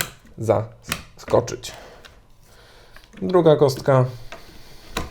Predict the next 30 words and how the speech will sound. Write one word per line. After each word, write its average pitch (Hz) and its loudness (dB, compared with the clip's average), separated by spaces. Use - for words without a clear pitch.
Pyk, 139 2
pyk 131 4
i 139 4
gotowe. 110 6
I 110 2
prawie 170 8
mamy 147 8
płytę 131 4
gotową, 143 6
natomiast 139 2
następuje 123 2
jeszcze 113 0
proces 110 0
montażu 104 0
chłodzenia. 120 2
E, 110 4
w - -2
tym 185 6
wypadku 156 4
nie 131 8
będę 165 4
go, 131 4
mm, 120 -2
Wam 120 4
pokazywał 127 2
z - -12
prostego 123 4
powodu, 123 2
mamy 117 2
chłodzenie, 113 2